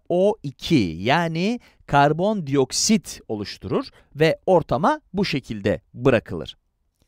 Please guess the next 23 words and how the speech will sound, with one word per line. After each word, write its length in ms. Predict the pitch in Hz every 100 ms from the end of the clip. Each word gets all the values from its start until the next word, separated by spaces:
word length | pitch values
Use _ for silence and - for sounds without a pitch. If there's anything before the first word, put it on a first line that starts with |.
| _ _ _ _
Karbondioksit 920 | 151 143 135 113 107 95 - 269 -
hücrelerimizde 920 | 143 123 123 104 98 90 90 120 208
işte 460 | - - - 170 143
bu 80 | 139
şekilde 460 | - 110 107 101
ortaya 420 | 104 104 - 107
çıkıyor. 640 | 92 - 104 92 90 85 - _ _ _ _ -
Sitrik 420 | - - 214 -
asitten 540 | 117 - _ 107 98
de 60 | 104
iki 300 | 127 - 190
karbon 540 | - 107 101 123 123
koparılırken 1120 | 104 101 90 92 73 71 69 95 123 185 240 233 _ _ _ _
iki 360 | 151 - 254 -
adet 440 | 135 127 151 202 - 123
C 340 | 123 147 160 -
O 240 | 131 147 -
iki 380 | 120 - 98 -
salınır. 560 | - - 110 73 - - _ _ _ _ _ _ _ _
Her 360 | - 226 262 160
bir 120 | 135
glikoz 560 | 110 123 123 - 170 127
molekülünün 540 | 117 110 110 98 90